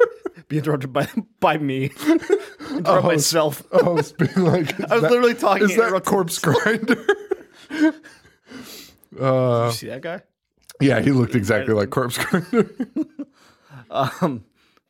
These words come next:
Speaker 2: no, I forgot what I was saying. Oh, the only relation to the first one is the house.
Speaker 1: Yeah.
Speaker 2: That family, Jesse's family now lives in Nancy's house.
Speaker 1: Yeah, which Jesse is told by a kid at school,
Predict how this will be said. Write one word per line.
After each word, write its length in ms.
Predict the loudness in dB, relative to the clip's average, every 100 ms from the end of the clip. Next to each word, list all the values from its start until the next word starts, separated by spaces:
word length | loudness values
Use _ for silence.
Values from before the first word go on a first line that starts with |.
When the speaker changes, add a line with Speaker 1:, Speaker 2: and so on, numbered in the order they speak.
| _
Speaker 2:
no, 140 | -12 -10
I 40 |
forgot 220 | -12 -18
what 80 | -18
I 40 | -20
was 80 |
saying. 360 | -20 -18 -20 -20 -20 _
Oh, 100 | 0
the 120 | 2 2
only 120 | 4
relation 640 | 4 4 4 0 -2 -2 -8 _ -6
to 140 | -2
the 80 | -2
first 340 | 0 -2 0
one 200 | -2 -2
is 320 | -2 -4 -4
the 100 | -6
house. 420 | -4 -4 -6 -12 -14 _ _ _ _ _ _ _
Speaker 1:
Yeah. 100 | -8 -4
Speaker 2:
That 240 | -4 -2 0
family, 280 | 0 0
Jesse's 280 | 0 0 -2
family 340 | 0 2 2 0
now 220 | 0 0
lives 220 | -2 -4
in 80 | -4
Nancy's 340 | -4 -6 -10
house. 380 | -12 -12 -14 -16 _ _ _ -8
Speaker 1:
Yeah, 260 | -6 -6 -14 _ -2
which 360 | 0 0 -4 -14 _ _ -20 _ -2
Jesse 360 | 0 2 2
is 120 | 0 0
told 380 | -2 0 2
by 140 | 2 0
a 40 |
kid 240 | 0 -4 -4
at 140 | -4
school, 560 | -8 -4 0 2 2